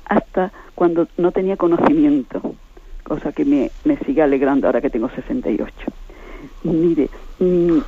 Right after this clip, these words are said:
mm, una tía mía, un poco antes, tendría yo diez años, me dijo, mm,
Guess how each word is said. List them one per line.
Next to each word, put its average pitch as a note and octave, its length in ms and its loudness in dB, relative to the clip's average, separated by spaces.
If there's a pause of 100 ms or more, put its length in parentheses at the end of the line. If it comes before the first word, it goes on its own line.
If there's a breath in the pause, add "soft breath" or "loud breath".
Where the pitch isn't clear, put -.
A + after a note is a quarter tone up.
mm, E3 540 0 (420 loud breath)
una F#3+ 240 4
tía F3 260 4
mía, F#3 380 2 (580 loud breath)
un E3+ 160 0
poco D#3 320 2
antes, D3+ 360 2
tendría D3 300 0
yo D#3 140 2
diez D3 240 -2
años, D3+ 280 2
me D#3 120 4
dijo, C#3+ 360 0 (760 loud breath)
mm, D3 280 0